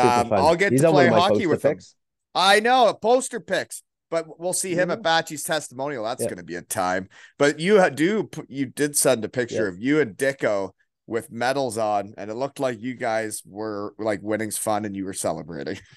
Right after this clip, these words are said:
Speaker 1: <laughs>
Speaker 2: Yeah, we, we were in one. We, we were FaceTime, well, we were sending a video message to Stu McRae. So Stu McRae was captain of the Devils, um, back in the day, and he's from the same spot as Dicko.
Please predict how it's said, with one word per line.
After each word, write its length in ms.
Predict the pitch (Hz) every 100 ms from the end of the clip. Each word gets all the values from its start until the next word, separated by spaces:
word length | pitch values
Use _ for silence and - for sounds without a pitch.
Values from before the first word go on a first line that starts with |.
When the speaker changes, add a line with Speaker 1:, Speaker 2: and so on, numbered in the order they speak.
| _
Speaker 1:
<laughs> 80 | 160 - - - _ _ _ _ _ _ _ _ _ _
Speaker 2:
Yeah, 320 | 113 98 101
we, 120 | 113
we 160 | 156 156
were 100 | 147
in 100 | 143
one. 180 | 131 113
We, 120 | 127 135
we 140 | 147 143
were 420 | 135 131 131 123 _ _ - -
FaceTime, 460 | 147 - _ 135
well, 140 | 127 110
we 80 | 120
were 60 |
sending 280 | 110 139 123
a 40 | 117
video 340 | 127 127 120
message 460 | 113 104 - 101 _
to 220 | 117 107
Stu 340 | - _ 139
McRae. 680 | 123 117 - 131 110 107 101
So 160 | - 107
Stu 280 | _ 139
McRae 360 | 117 - 120 107
was 160 | 104 98
captain 360 | - - - 107
of 100 | 92
the 80 | 98
Devils, 640 | 104 101 101 101 101 _ _ _ _ _ _ -
um, 400 | 98 95 98 90
back 220 | 110 98
in 80 | 104
the 80 | 98
day, 380 | 107 104 104 98 -
and 640 | 98 98 98 95 95 95 - -
he's 200 | 117 107
from 140 | - 107
the 60 |
same 400 | 101 - 98 98
spot 400 | - _ 104 - -
as 280 | 95 95 -
Dicko. 500 | 117 - - 101 101